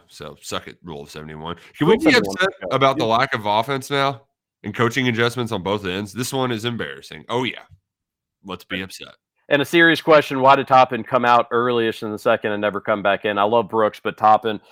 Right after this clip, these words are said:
Speaker 2: over Brooks most of the time.
Speaker 1: Man,
Speaker 2: Totally,
Speaker 1: that
Speaker 2: totally agree.
Speaker 1: And, and
Speaker 2: Ca-,
Speaker 1: Toppin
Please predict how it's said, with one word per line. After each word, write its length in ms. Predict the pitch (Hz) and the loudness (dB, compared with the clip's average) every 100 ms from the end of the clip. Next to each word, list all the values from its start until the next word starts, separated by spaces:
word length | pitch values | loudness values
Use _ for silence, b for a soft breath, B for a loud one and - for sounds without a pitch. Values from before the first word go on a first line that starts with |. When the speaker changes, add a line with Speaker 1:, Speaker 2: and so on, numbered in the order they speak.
| b | b
Speaker 2:
over 260 | 127 123 113 | 2 2 0
Brooks 540 | 117 117 113 - - b b - | 0 2 2 0 -16 b b 2
most 320 | 139 135 135 | 4 4 0
of 100 | 110 | -4
the 60 | |
time. 220 | 107 110 101 | 0 0 2
Speaker 1:
Man, 80 | |
Speaker 2:
Totally, 280 | 147 151 151 | 2 4 4
Speaker 1:
that 120 | 147 - - | 4 -2 2
Speaker 2:
totally 380 | 156 170 175 170 | 2 4 2 2
agree. 600 | 165 147 160 156 156 - | 0 0 0 2 0 -2
Speaker 1:
And, 80 | 151 _ - | -14 _ 2
and 160 | 156 - | 2 2
Speaker 2:
Ca-, 140 | 156 | 2
Speaker 1:
Toppin 300 | 160 202 190 | 0 0 -8